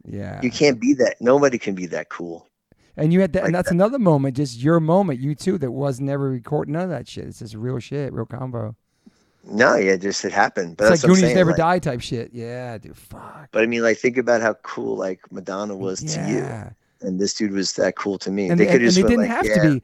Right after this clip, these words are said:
Speaker 1: didn't even have to give you the
Speaker 2: Yeah.
Speaker 1: time of day. Yeah.
Speaker 2: No, that's what I'm saying.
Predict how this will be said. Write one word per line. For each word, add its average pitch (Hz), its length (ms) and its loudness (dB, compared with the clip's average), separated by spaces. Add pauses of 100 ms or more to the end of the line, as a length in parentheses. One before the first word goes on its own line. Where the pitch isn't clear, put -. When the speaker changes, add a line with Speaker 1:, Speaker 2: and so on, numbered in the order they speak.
Speaker 1:
didn't 202 140 -2
even 220 120 -2
have 208 140 -4
to 202 60 -8
give 196 160 -6
you 208 60 -2
the 190 60 4
Speaker 2:
Yeah. 214 100 6
Speaker 1:
time 208 180 -2
of 202 80 -4
day. 170 360 -6 (320)
Yeah. 139 500 -10
Speaker 2:
No, 330 240 2 (220)
that's - 140 -6
what 170 60 2
I'm 139 40 -2
saying. - 420 0